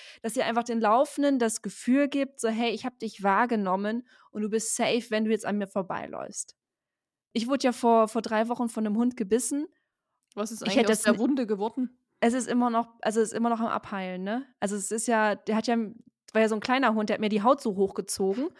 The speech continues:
Speaker 1: Deswegen war das ja alles blau und dick. Und der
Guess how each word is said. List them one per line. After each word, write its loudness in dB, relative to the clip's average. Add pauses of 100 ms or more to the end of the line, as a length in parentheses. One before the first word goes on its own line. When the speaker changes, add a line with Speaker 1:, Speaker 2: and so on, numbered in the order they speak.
(200)
Speaker 1:
Deswegen 0
war 8
das 4
ja -2
alles 0
blau 4
und -2
dick. 0 (380)
Und -4
der 2